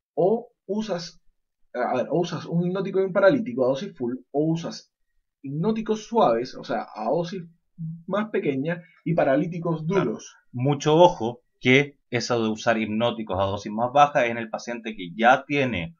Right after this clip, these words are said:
Speaker 2: un nivel de alteración de conciencia secundario a la hipoperfusión y nosotros se la complementamos con menos hipnótico.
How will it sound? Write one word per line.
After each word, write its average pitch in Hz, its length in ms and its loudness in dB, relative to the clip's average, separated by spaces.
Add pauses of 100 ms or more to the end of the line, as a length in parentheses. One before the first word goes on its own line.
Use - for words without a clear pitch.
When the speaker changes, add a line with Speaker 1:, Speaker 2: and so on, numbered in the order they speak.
(220)
Speaker 2:
un 113 180 0
nivel 107 300 0
de 101 60 -2
alteración 95 520 -8
de 95 100 -8
conciencia 117 800 -6 (260)
secundario 107 640 -2
a - 20 -2
la 127 80 -4
hipoperfusión 131 760 -4 (260)
y 113 100 -6
nosotros 117 380 -6
se 113 80 -6
la 101 120 0
complementamos 95 800 -2
con 113 140 -8
menos 117 280 -8
hipnótico. 110 540 -6